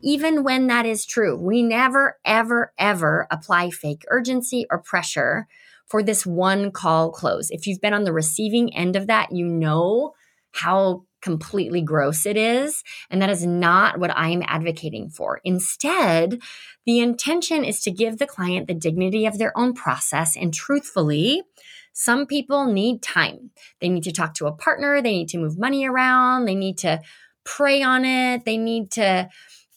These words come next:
just think things through. So I will introduce to you an extremely powerful tool to help you gracefully serve those folks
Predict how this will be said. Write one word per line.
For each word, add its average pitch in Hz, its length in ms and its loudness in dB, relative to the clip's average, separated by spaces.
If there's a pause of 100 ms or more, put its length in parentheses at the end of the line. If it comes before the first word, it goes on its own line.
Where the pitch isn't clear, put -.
(120)
just 240 320 -2
think 247 240 0
things 226 360 -2
through. - 580 -4
So 190 420 0 (260)
I 220 120 0
will 269 160 2
introduce 226 580 -2
to - 140 -6
you 202 100 0
an 196 120 0
extremely 254 1080 0
powerful 190 540 0
tool 175 380 -2
to 202 120 -8
help 220 340 -4
you 202 200 -4
gracefully 175 960 -2
serve 190 480 0
those 190 300 0
folks 147 580 0